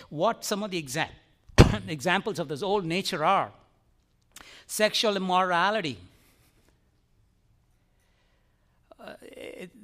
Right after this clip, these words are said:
the, the word that's used is porneia, from where we get the word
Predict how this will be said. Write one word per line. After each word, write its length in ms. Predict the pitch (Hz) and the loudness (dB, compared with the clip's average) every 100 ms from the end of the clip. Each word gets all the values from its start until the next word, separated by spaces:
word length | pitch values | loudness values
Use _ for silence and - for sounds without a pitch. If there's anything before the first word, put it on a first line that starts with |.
| 254 - - | -20 -20 -10
the, 360 | 160 151 143 135 - - 151 | -4 -2 -4 -8 -18 -20 -6
the 100 | 151 | -2
word 280 | 151 208 175 | 4 4 4
that's 260 | 160 - | 0 -2
used 260 | 170 175 - | -6 -6 -6
is 100 | 156 | -8
porneia, 500 | 175 147 170 214 147 | -4 -4 -4 -6 -6
from 240 | - 156 | -8 -6
where 180 | 156 170 | -2 -2
we 140 | 165 | -4
get 240 | 139 165 147 | -4 -4 -4
the 80 | 143 | -6
word 340 | 147 165 151 | -2 -2 -2